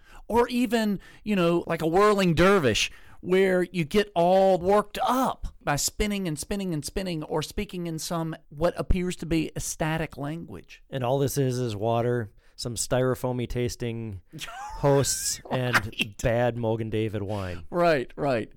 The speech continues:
Speaker 1: Or as I heard a guy say, "I have a harder time believing that that's bread <laughs> than it is the body of Christ."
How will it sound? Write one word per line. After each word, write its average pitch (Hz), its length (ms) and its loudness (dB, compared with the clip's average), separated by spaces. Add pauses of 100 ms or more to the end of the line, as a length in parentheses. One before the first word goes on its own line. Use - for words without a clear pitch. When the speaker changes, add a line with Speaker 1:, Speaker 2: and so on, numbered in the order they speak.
(800)
Speaker 1:
Or - 140 -8
as 139 200 0
I 135 100 4
heard 143 180 4
a 139 60 2
guy 123 220 4
say, 120 320 2
"I 127 160 2
have 131 240 2
a 110 100 0
harder 127 360 0
time 117 600 -2 (120)
believing 120 540 0
that 107 160 0
that's 104 260 -2
bread 92 720 0 (260)
<laughs> 175 160 -12
than - 1800 -2
it 127 140 2
is 127 240 2
the 123 120 -4
body 107 380 -2
of 98 140 -2
Christ." - 800 -2